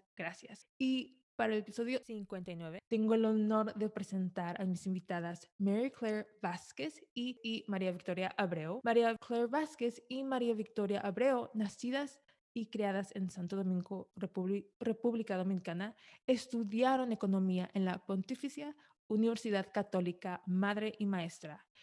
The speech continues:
y como adultas migraron a los Estados Unidos, cada una persiguiendo sus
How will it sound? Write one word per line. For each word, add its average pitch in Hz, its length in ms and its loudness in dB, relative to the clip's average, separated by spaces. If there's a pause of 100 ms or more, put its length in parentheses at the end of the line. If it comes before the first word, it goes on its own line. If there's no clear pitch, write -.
(120)
y 208 120 -6
como 262 240 4
adultas 269 600 0
migraron 208 680 0
a 196 100 -2
los 185 240 -2
Estados 185 600 -4
Unidos, 214 360 -4 (440)
cada 262 340 2
una 208 320 2
persiguiendo 175 480 -4
sus - 180 -14